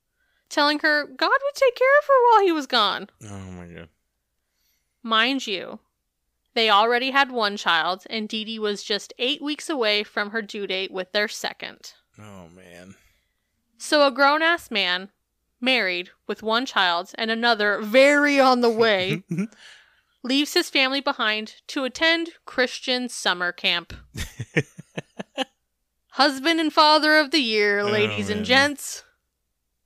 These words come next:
Speaker 1: Dee Dee even said, "Pat, I've tried to adjust to this saved jag you're on, but you're becoming a fanatic.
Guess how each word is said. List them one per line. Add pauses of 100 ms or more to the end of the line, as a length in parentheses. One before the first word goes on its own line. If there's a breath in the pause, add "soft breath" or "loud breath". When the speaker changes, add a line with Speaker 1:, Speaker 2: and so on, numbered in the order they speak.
(1300)
Speaker 1:
Dee
Dee (180)
even
said,
"Pat, (460 soft breath)
I've
tried
to
adjust
to
this
saved
jag
you're
on, (640)
but
you're
becoming
a
fanatic.